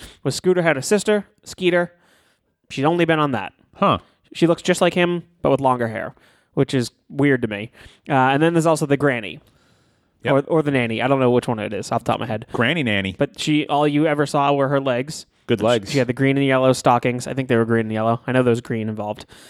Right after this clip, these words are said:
Speaker 1: Uh, and they went on all their little adventures. So ra-, they're trying to, like,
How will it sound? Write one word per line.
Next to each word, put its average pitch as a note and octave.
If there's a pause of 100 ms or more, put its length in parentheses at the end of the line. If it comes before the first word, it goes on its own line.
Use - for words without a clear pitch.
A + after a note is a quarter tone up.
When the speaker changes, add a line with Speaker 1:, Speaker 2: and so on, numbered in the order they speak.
(160)
Speaker 1:
Uh, C#3
and D3+
they G3
went G#3+
on G#3+
all G#3+
their G#3+
little G#3+
adventures. F#3+
So D3
ra-, D3+
they're C#3+
trying D3
to, C#3
like, B2